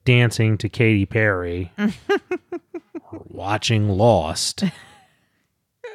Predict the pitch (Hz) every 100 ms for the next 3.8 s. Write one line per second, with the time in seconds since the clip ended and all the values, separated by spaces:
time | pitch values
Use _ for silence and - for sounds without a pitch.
0 | 302 _ _ - - - - - - -
1 | 127 127 131 139 151 190 165 139 147 160
2 | - - 175 247 - - 143 139 175 185
3 | 160 180 156 - 151 151 151 147